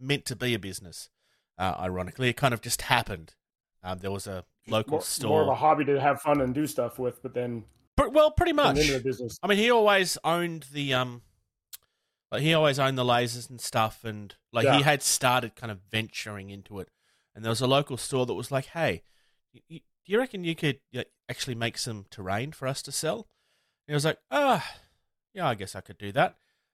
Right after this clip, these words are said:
Speaker 1: And then he hires people, and it becomes a big business. It's, it's now eight years later. During covid,
Speaker 2: Yep.
Speaker 1: like a lot of businesses, it all kind of sized down.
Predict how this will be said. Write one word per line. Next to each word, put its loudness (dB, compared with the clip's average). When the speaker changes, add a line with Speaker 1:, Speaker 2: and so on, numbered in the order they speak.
Speaker 1:
And -12
then -6
he -6
hires 2
people, 0
and 0
it -10
becomes -16
a -20
big -10
business. -2
It's, -16
it's -16
now -6
eight -6
years -10
later. 2
During 4
covid, 2
Speaker 2:
Yep. 4
Speaker 1:
like 2
a -10
lot -2
of -6
businesses, -10
it -6
all -4
kind -10
of -16
sized -2
down. 0